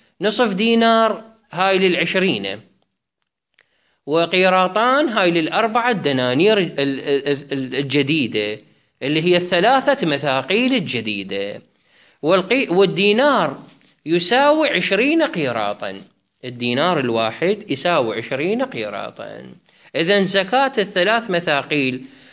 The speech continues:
من الذهب هي أربعة دنانير، فيصبح المجموع أربعة وعشرين ديناراً، وفيها نصف دينار وقيراطان، وكل دينار يساوي عشرين قيراطاً.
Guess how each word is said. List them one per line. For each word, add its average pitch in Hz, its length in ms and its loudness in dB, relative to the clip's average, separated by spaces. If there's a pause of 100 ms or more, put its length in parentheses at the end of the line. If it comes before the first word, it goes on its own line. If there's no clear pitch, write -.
(120)
من 151 180 0
الذهب 170 500 0
هي 180 200 2
أربعة 214 480 0
دنانير، 117 880 -2 (440)
فيصبح 156 600 0
المجموع 151 880 0
أربعة 151 320 2
وعشرين 180 720 0
ديناراً، 107 640 -2 (520)
وفيها 247 840 0
نصف 185 380 0
دينار 147 560 0
وقيراطان، 147 1500 0 (600)
وكل 165 460 0
دينار 170 560 2
يساوي 151 600 0
عشرين 165 520 -2
قيراطاً. 104 880 -6